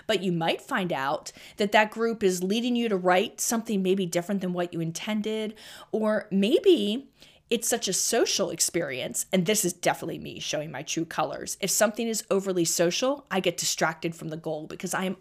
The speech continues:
all about the talking and the people time and the discussion, right? So learn from these things,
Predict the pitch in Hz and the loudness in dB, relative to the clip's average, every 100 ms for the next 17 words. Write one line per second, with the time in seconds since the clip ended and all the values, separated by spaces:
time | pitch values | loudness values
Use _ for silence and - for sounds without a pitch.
0 | - 208 208 208 208 180 165 196 170 165 | -2 2 4 4 0 -4 -4 -2 0 0
1 | - - - 170 - 190 175 170 160 - | -4 -8 -8 -8 -6 -4 -4 -6 -10 -6
2 | 170 170 - 214 196 165 160 156 143 156 | -6 -6 -6 -8 -6 -8 -8 -8 -10 -8
3 | 165 170 165 151 - 160 - - - 165 | -6 -4 -4 -4 -2 -4 -4 -8 -12 -6
4 | 165 175 262 - - - - - - 240 | -2 0 -2 -10 -20 -18 -18 -14 -6 -4
5 | 220 196 226 330 349 269 - - - 208 | -4 -2 0 2 2 0 -2 -10 -4 0
6 | 196 185 180 - 175 - - | 2 2 0 2 0 0 -8